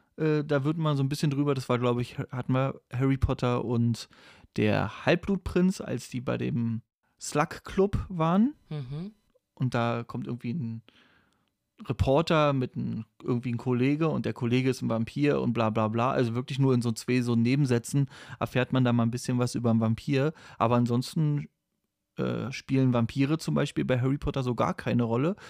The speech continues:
Speaker 1: was ja eigentlich merkwürdig ist.
Speaker 2: Ja, ich wusste bis eben noch nicht mal, dass es da welche gibt.
Speaker 1: Siehste, schon wieder auch mal was Neues für dich. Kannst du
Speaker 2: <clears throat>
Speaker 1: dir direkt in dein Tätigkeitsheft einschreiben.
Speaker 2: Aber Vampire würden ja dann eher zu den Wesen zählen wie ein Hauself.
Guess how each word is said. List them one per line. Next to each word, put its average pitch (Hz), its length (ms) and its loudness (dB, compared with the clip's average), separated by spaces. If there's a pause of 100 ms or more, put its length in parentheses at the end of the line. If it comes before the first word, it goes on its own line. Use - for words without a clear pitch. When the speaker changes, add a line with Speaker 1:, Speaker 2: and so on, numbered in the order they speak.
(180)
Speaker 1:
was 127 180 -4
ja - 80 0
eigentlich 165 320 -2
merkwürdig - 540 -6
ist. - 200 -20 (320)
Speaker 2:
Ja, 127 340 -16 (320)
ich - 160 -20
wusste 120 220 -14
bis 117 160 -14
eben 131 180 -8
noch 131 140 -8
nicht 131 140 -12
mal, 143 120 -10
dass 135 160 -12
es 135 120 -18
da 135 140 -14
welche 131 200 -12
gibt. - 180 -18 (220)
Speaker 1:
Siehste, 165 480 -6 (180)
schon - 200 -2
wieder 135 180 -2
auch 139 80 -6
mal 131 120 4
was 123 140 -2
Neues 123 300 2
für 135 80 -4
dich. 170 180 0
Kannst 202 280 2
du 156 40 0
Speaker 2:
<clears throat> - 0 -
Speaker 1:
dir 139 120 0
direkt 127 280 0
in 143 80 0
dein 123 160 2
Tätigkeitsheft - 800 -6
einschreiben. 165 600 -2 (400)
Speaker 2:
Aber 120 120 -14
Vampire 196 560 -6
würden 196 220 -2
ja 190 120 -4
dann 170 140 -8
eher 170 320 -10
zu - 200 -10
den 156 220 -6
Wesen 160 320 -6
zählen 156 440 -8
wie 147 480 -8 (100)
ein 135 140 -8
Hauself. 135 560 -6